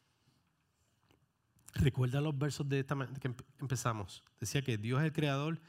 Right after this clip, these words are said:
es el dador y proveedor de todas las criaturas. Sus hijos deben imitar al Padre. Oren, oren,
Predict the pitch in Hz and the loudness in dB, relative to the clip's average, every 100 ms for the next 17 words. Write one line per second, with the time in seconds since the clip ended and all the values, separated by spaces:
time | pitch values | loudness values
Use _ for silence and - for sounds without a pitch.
0 | - - _ - 127 135 120 120 110 147 | -20 -20 _ 2 4 6 4 2 4 2
1 | 175 165 135 123 117 127 147 123 127 131 | 2 2 2 2 2 2 0 0 0 0
2 | 147 139 - - - - _ - 123 113 | 0 -2 -6 -16 -20 -20 _ 2 4 4
3 | 95 127 107 87 - - _ _ _ _ | 2 0 2 -2 -4 -12 _ _ _ _
4 | _ _ - - 117 - 170 185 147 117 | _ _ -4 0 0 2 2 4 2 0
5 | 117 127 139 156 147 127 117 139 143 123 | 2 4 4 2 2 2 4 4 4 2
6 | - 143 135 107 90 - _ _ _ - | 4 4 4 0 -2 -8 _ _ _ -20
7 | - - _ _ _ _ - 113 180 143 | -20 -20 _ _ _ _ -2 2 2 0
8 | 101 117 143 147 | -2 0 0 0